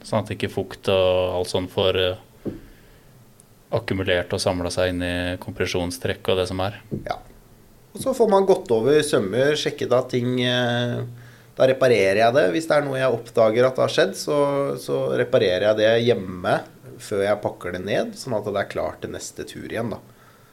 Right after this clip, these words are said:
Speaker 2: Det er veldig kjedelig å skulle reise på tur med telt, og så komme på, «Å ja, stemmer det. Den glidelåsen gikk i stykker sist jeg var på tur. Nå må jeg reparere den før jeg skal dra i morgen.»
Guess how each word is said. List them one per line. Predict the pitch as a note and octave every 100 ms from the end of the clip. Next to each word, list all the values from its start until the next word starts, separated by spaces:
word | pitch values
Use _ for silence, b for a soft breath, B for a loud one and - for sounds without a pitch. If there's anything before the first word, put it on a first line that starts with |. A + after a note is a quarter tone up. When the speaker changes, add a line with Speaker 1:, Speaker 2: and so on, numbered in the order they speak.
| b _
Speaker 2:
Det | -
er |
veldig | - B2
kjedelig | A#2+ G#2+ F2 E2 F#2+
å | G2+
skulle | - G2+ G#2 G2+ G2+
reise | G2 F2+ -
på | F#2+
tur | F#2 F2+
med | F#2+ F#2+
telt, | C3 C#3 A2
og |
så | A2
komme | A2 F2 D#2+
på, | -
«Å | C#3+ F3
ja, | G3+
stemmer | - D3+ B2+ C#3+
det. | C#3 - - -
Den | B2
glidelåsen | B2+ G#2 F#2 - A#2+
gikk | A2+ A#2+ -
i | -
stykker | E2+ G2 A#2+
sist | G2+ - F#2+
jeg |
var | G2+
på | G2 -
tur. | G3 G3 B B B _
Nå | G#2
må | G#2
jeg | A2
reparere | G#2+ G#2+ F#2+ F#2+
den | G2 G2
før | - - F2+ F2
jeg | F2 -
skal | G2
dra | F#2 F2+ G2
i | B2
morgen.» | A#2+ F3